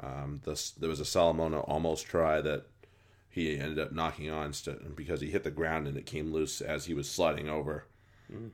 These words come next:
Speaker 1: Yeah, and he didn't really maintain control very well, so they called it a knock on. Um, but yeah, just, we'll touch on this game as quick as possible 'cause it wasn't,
Speaker 2: And
Speaker 1: it
Speaker 2: I
Speaker 1: wasn't pretty.
Speaker 2: Right.
Speaker 1: Uh, my one note in this game, honestly, is a guy that didn't,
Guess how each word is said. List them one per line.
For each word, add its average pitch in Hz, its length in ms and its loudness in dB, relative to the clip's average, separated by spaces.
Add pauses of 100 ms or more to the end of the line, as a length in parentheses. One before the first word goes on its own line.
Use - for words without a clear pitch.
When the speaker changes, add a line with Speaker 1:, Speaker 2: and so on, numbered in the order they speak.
Speaker 1:
Yeah, 76 140 -4
and 78 100 -4
he 73 60 -6
didn't 71 260 -4
really 73 200 -4
maintain 73 360 -6
control 73 400 -2
very 71 220 0
well, 73 180 0
so 69 220 -2
they 69 160 0
called 69 300 -2
it 71 40 0
a 69 60 -2
knock 98 260 4
on. 95 240 4 (680)
Um, 71 400 -2
but 78 120 2
yeah, 76 180 4 (680)
just, - 260 2 (580)
we'll - 120 -4
touch - 260 -8
on 71 100 -8
this 69 140 -8
game 76 220 -6
as 69 80 -8
quick - 200 -6
as - 60 -12
possible 73 440 -2
'cause 76 180 -2
it 80 120 2
wasn't, 73 600 -4
Speaker 2:
And - 100 -4
Speaker 1:
it 82 40 2
Speaker 2:
I - 20 4
Speaker 1:
wasn't 80 240 2
pretty. 76 280 -2
Speaker 2:
Right. - 200 -12 (100)
Speaker 1:
Uh, 85 320 4 (680)
my 107 220 6
one 107 240 10
note 90 280 6
in 82 80 0
this 80 160 0
game, 80 280 0
honestly, 78 380 0
is 71 120 0
a 76 60 0
guy 71 200 2
that 67 100 -4
didn't, 71 300 -2